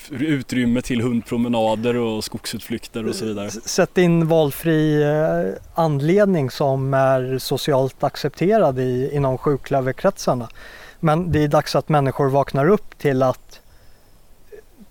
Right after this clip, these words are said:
Speaker 2: de du röstar på, att det får, eh, effekter för människors liv. Om din familj är drabbad av att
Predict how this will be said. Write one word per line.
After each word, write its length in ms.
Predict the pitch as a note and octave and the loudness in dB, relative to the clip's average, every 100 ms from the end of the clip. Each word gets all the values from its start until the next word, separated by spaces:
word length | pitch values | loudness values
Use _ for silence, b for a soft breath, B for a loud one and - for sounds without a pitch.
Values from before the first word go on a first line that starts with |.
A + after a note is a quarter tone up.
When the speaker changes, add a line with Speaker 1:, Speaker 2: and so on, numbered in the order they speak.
| - - - - | -20 -20 -20 -12
Speaker 2:
de 440 | F#3 F3 E3 F3 | -6 0 2 4
du 200 | D#3+ F3+ | 4 4
röstar 460 | G3+ - - G#3 G3+ | 4 2 0 0 2
på, 200 | - C#3 | 2 0
att 220 | D3 - | -2 -4
det 200 | - C#3+ | 0 0
får, 840 | D3 - F3+ E3 D3+ C#3 C3+ C#3 C3+ | 0 -2 0 2 2 2 2 2 0
eh, 60 | C3 b - - | -2 b -20 -8
effekter 580 | D#3 - G3 - - D3 | -6 -2 -2 -2 -4 -4
för 140 | - | -2
människors 640 | C#3 D3 B2+ B2+ C3+ - D#3+ | 0 2 2 -2 -4 -4 0
liv. 380 | A3+ A#2 D3+ D3 b b b | 0 -2 -8 -14 b b b
Om 420 | F#3+ E3+ E3+ F3 F3 | 0 2 2 0 -2
din 320 | C3+ G#3+ A3+ | 0 2 2
familj 440 | - F3+ D3 C#3+ | 2 2 2 2
är 60 | C#3 | 0
drabbad 500 | D3 D#3+ C3 F3+ G3 | 4 2 4 2 2
av 140 | C#3+ | 2
att 280 | C3+ - - | 0 -4 -20